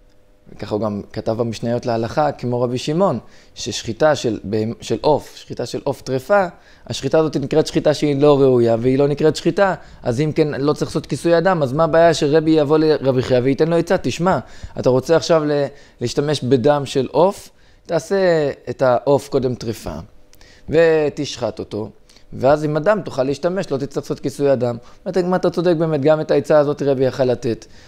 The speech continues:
למה באמת הוא נתן את העצה השנייה? אומרת הגמרא, "לא מבאי קאמר", הוא אמר את העצה הזאת ולא צריך לחדש את העצה היותר פשוטה. למה? למה העצה הקודמת יותר פשוטה? "לא מבאי עצי טרוף,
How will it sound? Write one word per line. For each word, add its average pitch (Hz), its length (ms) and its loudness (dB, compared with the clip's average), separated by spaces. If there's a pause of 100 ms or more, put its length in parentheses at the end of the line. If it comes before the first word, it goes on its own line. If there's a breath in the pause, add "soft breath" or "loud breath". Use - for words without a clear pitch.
(180 soft breath)
למה 139 220 2
באמת 143 220 -2
הוא 139 100 0
נתן 139 200 0
את 147 80 -2
העצה - 280 2
השנייה? 110 460 -4 (600 soft breath)
אומרת 123 220 0
הגמרא, 156 340 2
"לא 180 120 2
מבאי 196 460 2
קאמר", 147 580 0 (340 soft breath)
הוא 131 160 -2
אמר 170 300 2
את 156 120 0
העצה 156 340 4
הזאת 170 340 2
ולא 170 140 0
צריך 185 220 -2
לחדש 185 340 0
את - 80 -2
העצה 170 320 4
היותר 170 400 4
פשוטה. 151 380 -2 (520 soft breath)
למה? 107 300 -2
למה 139 220 2
העצה 139 180 0
הקודמת 135 380 0
יותר 127 260 0
פשוטה? 120 340 -6 (440 loud breath)
"לא 139 200 2
מבאי 156 420 4
עצי 135 300 0
טרוף, 117 520 0